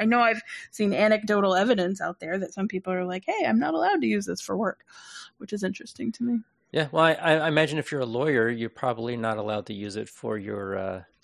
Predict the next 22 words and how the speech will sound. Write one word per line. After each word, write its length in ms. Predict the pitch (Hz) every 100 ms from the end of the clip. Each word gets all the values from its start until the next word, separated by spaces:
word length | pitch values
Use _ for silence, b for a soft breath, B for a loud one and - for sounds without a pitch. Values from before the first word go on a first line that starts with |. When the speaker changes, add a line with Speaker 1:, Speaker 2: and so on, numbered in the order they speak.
| _ _ _ _ _
Speaker 2:
your, 160 | 117 117
your, 600 | 117 139 120 110 110 -
uh, 300 | 107 104 107 - _
research 540 | 120 131 127 151 123 -
for 160 | 135
your 180 | 113 113
case 300 | - 127 120
summaries 420 | 110 95 98 98
based 300 | - 107 -
on 80 | 110
that 120 | 101
one 160 | 104 104
case 420 | - 95 92 - -
that 220 | 101 -
we, 240 | 107 98 - _ -
that 240 | - 95 -
came 180 | 110 104
up 140 | 95
recently, 420 | 90 - 92 92
right? 300 | 95 95 92
Where, 220 | - 104 95 - b b _
uh, 240 | 104 95